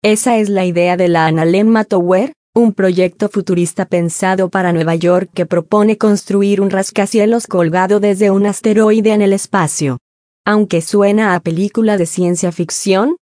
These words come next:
el estudio de arquitectura Clouds Architecture Office presentó esta propuesta como algo serio.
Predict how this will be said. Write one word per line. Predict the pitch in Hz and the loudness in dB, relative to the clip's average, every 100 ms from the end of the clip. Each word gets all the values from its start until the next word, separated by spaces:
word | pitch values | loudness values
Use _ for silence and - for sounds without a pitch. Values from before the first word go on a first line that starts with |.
| _ | _
el | 220 214 | 0 2
estudio | 190 - 208 196 | 0 -2 -2 0
de | 190 | 0
arquitectura | 208 214 240 - 180 - 208 208 | -2 -2 -2 -2 -4 0 2 2
Clouds | 208 208 202 196 185 | 0 2 2 0 -2
Architecture | 185 165 - 190 196 196 - 208 | -6 -6 -4 -4 -4 -4 -2 -2
Office | 196 196 190 214 | -2 -2 -2 -4
presentó | - 175 175 175 214 196 | -4 -4 -4 0 2 2
esta | 190 - 202 | 0 -2 -2
propuesta | 185 180 196 185 - 180 | -2 0 0 0 -2 -2
como | 196 185 180 | 0 0 2
algo | 185 208 208 | 2 2 0
serio. | 214 214 160 139 131 | -2 0 0 0 -4